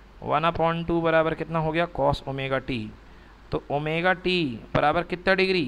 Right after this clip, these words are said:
sixty degree, यानी pi by three। अब इनको पक्का समय चाहिए होगा, चलो भाई समय चाहिए। तो ओमेगा, ओमेगा का मान कितना होता है? टू पाई by t। फिजिक्स का फॉर्मूला है ओमेगा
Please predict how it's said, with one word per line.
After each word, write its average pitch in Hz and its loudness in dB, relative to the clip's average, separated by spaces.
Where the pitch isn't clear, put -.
sixty 175 0
degree, 190 2
यानी 175 0
pi 160 4
by 170 0
three। 156 0
अब 160 2
इनको 170 -2
पक्का 180 2
समय 160 -2
चाहिए 123 -2
होगा, 113 -4
चलो 160 0
भाई 120 -2
समय 139 -4
चाहिए। 107 -10
तो - -8
ओमेगा, 185 2
ओमेगा 175 0
का 190 0
मान 190 0
कितना 185 -4
होता 185 2
है? 185 -6
टू 180 2
पाई 170 4
by 160 2
t। 147 -4
फिजिक्स 160 2
का 180 -2
फॉर्मूला 156 4
है 160 0
ओमेगा 151 2